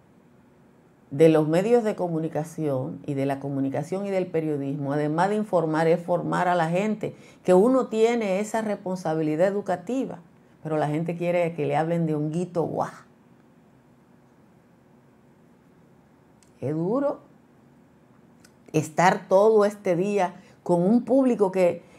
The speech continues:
que no entiende que, que le acaban con ello porque lo entretienen con circo. Es doloroso eso, doloroso.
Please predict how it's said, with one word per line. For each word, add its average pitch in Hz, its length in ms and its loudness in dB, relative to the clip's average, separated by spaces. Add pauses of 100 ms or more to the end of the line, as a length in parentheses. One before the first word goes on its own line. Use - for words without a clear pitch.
(160)
que 208 160 6
no 214 180 10
entiende 247 720 6
que, 170 540 4
que 180 160 6
le 180 100 8
acaban 233 520 10
con 277 240 8
ello 233 380 8
porque 165 440 4
lo 175 160 4
entretienen 175 580 0
con 156 220 -2
circo. 180 580 -6 (1900)
Es 160 160 2
doloroso 175 960 6
eso, 135 460 -4 (1500)
doloroso. 139 840 4